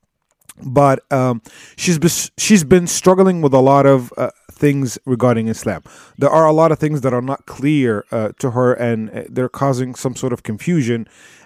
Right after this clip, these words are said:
And one of these things is, for example, hadith. So Stacy says that, um, th-, why do we need hadith? You know, Quran should be our only source, right? Qu-, Allah puts everything in the Quran, right?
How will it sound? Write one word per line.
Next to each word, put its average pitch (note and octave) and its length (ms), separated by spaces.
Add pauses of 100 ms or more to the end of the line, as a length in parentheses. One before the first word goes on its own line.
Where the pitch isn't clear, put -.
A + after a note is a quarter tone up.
(100)
And D3+ 280
one E3 180
of G#3 100
these F#3+ 280
things D#3+ 380
is, C3 420
for - 100
example, A#2+ 460
hadith. A2+ 340 (120)
So - 140
Stacy G3+ 400
says C#3 340
that, A#2 300 (520)
um, A#2+ 500 (100)
th-, C3 200 (180)
why D3 400
do E3+ 160
we D#3+ 160
need D3+ 280
hadith? C3+ 540 (520)
You C3 100
know, B2+ 360 (300)
Quran D3 440
should F3 360
be C3+ 160
our B2 300
only B2 260
source, - 440
right? A#2+ 280 (120)
Qu-, A#2 240
Allah B2 480
puts - 400
everything C3 400
in B2+ 100
the B2+ 80
Quran, A#2+ 520 (420)
right? B2+ 260